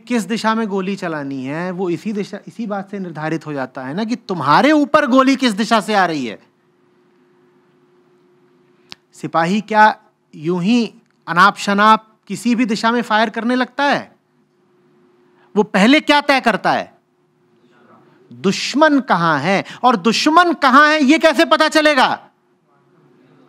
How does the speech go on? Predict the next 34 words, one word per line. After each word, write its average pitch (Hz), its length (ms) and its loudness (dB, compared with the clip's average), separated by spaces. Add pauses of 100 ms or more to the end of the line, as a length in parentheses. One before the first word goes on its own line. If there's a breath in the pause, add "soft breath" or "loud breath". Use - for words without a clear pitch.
(160)
देखो 185 380 -2
कि 254 280 -6 (220)
नुकसान 196 580 0
किस - 280 -10
दिशा 131 260 -10
से 117 180 -14
आ 104 120 -10
रहा 95 140 -16
है। 82 200 -20 (840 soft breath)
तुम 190 160 -2
भी 269 100 6
अपने 247 240 0
जीवन 196 260 -2
में 208 120 -4
उतर 185 180 -12
के 156 100 -12
देखो 139 300 -10
कि 294 140 -12
नुकसान 233 580 -2
करने 247 280 -6
वाला 185 260 -2
कौन 135 320 -10
है, 127 80 -10
नीचे 226 360 -4
गिराने 247 360 -2
वाला 165 240 -4
कौन 110 320 -16
है, 104 160 -20 (580 soft breath)
उसी 262 260 2
से 302 100 -2
तुम्हारा 240 280 2
काम 208 260 -2
निर्धारित 139 520 -8
होगा। 107 240 -18